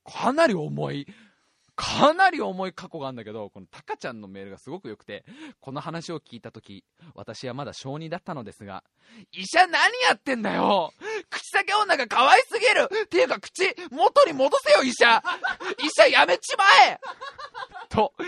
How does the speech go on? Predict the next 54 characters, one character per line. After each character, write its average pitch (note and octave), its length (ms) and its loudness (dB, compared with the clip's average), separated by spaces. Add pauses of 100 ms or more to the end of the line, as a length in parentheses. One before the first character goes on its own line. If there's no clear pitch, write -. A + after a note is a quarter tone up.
(500)
医 C#3 80 -14
療 G3+ 200 0
ミ G#3 140 -6
ス F#3 120 -10
を C#3+ 120 -6
し - 80 -16
た D3 80 -12
医 B2+ 100 -10
者 C3+ 140 -12
に C3 100 -12
激 E3+ 300 -8
し D4 360 -12
い - 20 -12
憤 G3+ 280 -2
り G3 100 0
を F#3+ 80 -2
感 F#3+ 260 -2
じ、 F3+ 180 -6 (680)
口 - 180 -20
先 F#3 220 -10
女 F3+ 240 -4
を D3+ 40 -6
怖 F3 300 -2
が A3 100 0
る B3 80 -2
ど G3 120 -4
こ F3 80 -6
ろ E3+ 80 -6
か、 D#3 100 -10
か - 160 -14
わ F#3+ 140 0
い G#3 40 -2
そ C#4+ 140 -8
う D4+ 40 -8
だ C4+ 100 2
と F3 120 -6
涙 D4+ 400 0
を C#4+ 40 -2
流 B3 60 0 (140)
し - 60 -8
て A3 80 -2
い G3+ 60 -2
ま F#3+ 100 0
し F#3+ 60 -8
た。 F#3+ 100 -2
な F4 320 8
ん G#4+ 120 -8
て A#4+ 120 4
い D4+ 160 0
い - 60 -2
子 C4 240 -2
だ A#3 160 4
っ - 20 2
て。 - 80 -20